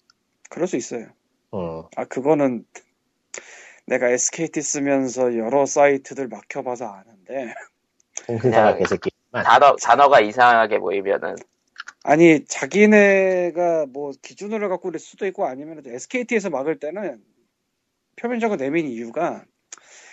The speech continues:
Speaker 1: 디도스 공격이 되는 사이트는 자기네가 감지해서 막는다, 이런 게 있었어요.
Speaker 2: 어.
Speaker 3: 근데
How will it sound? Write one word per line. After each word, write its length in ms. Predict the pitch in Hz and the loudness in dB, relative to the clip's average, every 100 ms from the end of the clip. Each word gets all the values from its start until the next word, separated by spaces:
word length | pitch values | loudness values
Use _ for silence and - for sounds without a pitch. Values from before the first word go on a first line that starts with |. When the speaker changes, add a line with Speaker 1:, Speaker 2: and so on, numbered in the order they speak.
| - _ _ | -20 _ _
Speaker 1:
디도스 400 | - 156 262 269 | -4 2 4 4
공격이 800 | 233 226 208 208 196 196 185 180 | 4 4 4 4 4 2 0 -4
되는 280 | 170 156 156 | -6 -8 -8
사이트는 720 | 165 196 202 - 202 190 202 | -6 -6 -6 -10 -12 -10 -10
자기네가 460 | 127 127 151 147 | -10 -10 -6 -6
감지해서 440 | 139 135 139 147 143 | -6 -8 -6 -4 -4
막는다, 320 | 110 123 135 | -8 -6 -4
이런 200 | 113 120 | -4 -6
게 60 | 117 | -10
있었어요. 340 | 113 - - _ _ | -12 -18 -20 _ _
Speaker 2:
어. 100 | 107 | -12
Speaker 3:
근데 340 | 98 117 104 | -6 -2 -2